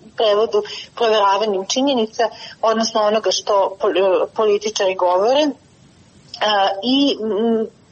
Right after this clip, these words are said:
u početku jeste bilo reakcija političara,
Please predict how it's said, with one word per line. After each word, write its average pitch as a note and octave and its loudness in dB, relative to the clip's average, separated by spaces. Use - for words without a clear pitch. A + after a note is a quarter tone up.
u A3+ 0
početku B3+ 0
jeste A#3 0
bilo F#3+ 2
reakcija G#3 0
političara, G3+ -2